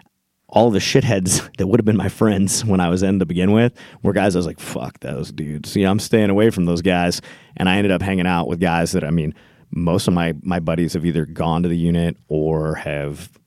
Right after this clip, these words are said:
uh, you know, assessed and are doing something of greater responsibility in S F now. And I think back to, like, that is a really defining moment where it's like, I'm competing against these guys to be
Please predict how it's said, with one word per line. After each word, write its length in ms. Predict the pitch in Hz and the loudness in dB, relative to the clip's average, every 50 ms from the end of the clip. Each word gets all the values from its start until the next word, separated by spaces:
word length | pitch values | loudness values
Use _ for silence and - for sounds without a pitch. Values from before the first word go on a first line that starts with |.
| 73 - - - | -20 -18 -10 -6
uh, 40 | 92 | -4
you 100 | 85 80 | -4 -4
know, 100 | 78 76 | -4 -6
assessed 640 | 64 - - - - 104 90 87 87 - - - - - | -6 -8 -6 -4 -4 -2 -2 -2 -2 -4 -8 -12 -8 -6
and 100 | 95 82 | -4 -4
are 60 | 82 | -2
doing 240 | 82 90 85 85 82 | -2 -2 -2 -2 -2
something 560 | - - 90 82 - - 85 78 82 82 76 | -2 -2 -4 -4 -2 -4 -4 -4 -4 -4 -6
of 240 | - 78 80 80 90 | -6 -8 -10 -8 -4
greater 260 | 87 92 92 90 87 | -2 0 0 2 0
responsibility 1000 | 85 85 - - 85 82 82 - 82 73 87 82 85 82 80 80 80 78 73 - _ _ _ _ | 0 -2 -2 -2 -2 -2 -4 -6 -4 -2 -2 0 0 0 -2 -2 -4 -6 -8 -10 _ _ _ _
in 120 | - 90 80 | -6 -6 -4
S 180 | 80 82 - | -4 -2 0
F 180 | 110 107 101 - | 0 0 0 -2
now. 300 | 85 82 85 82 85 85 - - - - - - - - | -4 -4 -2 -2 -4 -6 -8 -14 -20 -20 -20 -20 -8 -2
And 120 | - 90 | 0 0
I 80 | 82 85 | 0 0
think 320 | - - - 104 - - | -2 -2 -2 -2 -2 -2
back 320 | - 87 85 90 - - - | -2 0 0 0 -2 -4 -6
to, 80 | - | -6
like, 160 | 78 82 78 82 | -6 -6 -2 -2
that 180 | 87 85 87 | 0 0 0
is 80 | 85 82 | 0 0
a 60 | 82 | 0
really 180 | 78 82 82 80 | 0 0 0 0
defining 400 | 80 - - 80 80 80 80 80 | -2 -2 -2 -2 0 0 0 0
moment 320 | 80 82 85 80 76 - | 0 0 0 0 -2 -2
where 140 | - 78 78 | -4 -4 -4
it's 180 | 78 - - - | -4 -6 -6 -8
like, 260 | 80 78 78 - - - - - _ _ _ _ _ _ _ _ _ _ _ _ _ _ _ - | -6 -6 -8 -10 -12 -18 -20 -20 _ _ _ _ _ _ _ _ _ _ _ _ _ _ _ -4
I'm 220 | 90 87 90 104 | 0 0 0 0
competing 500 | - 95 82 - - - 139 120 92 87 | 0 -2 -4 -2 0 2 2 4 4 2
against 200 | 82 82 80 - | 2 0 -2 -2
these 140 | 80 78 73 | -4 -6 -4
guys 540 | - 82 80 76 76 73 76 76 - - - - - _ _ _ _ _ _ _ _ _ _ _ | -4 -4 -2 -2 -4 -4 -4 -4 -6 -8 -10 -12 -16 _ _ _ _ _ _ _ _ _ _ _
to 80 | - 123 | 0 0
be 500 | 92 87 - 98 95 92 90 87 85 85 | 0 0 0 0 2 2 2 2 0 -2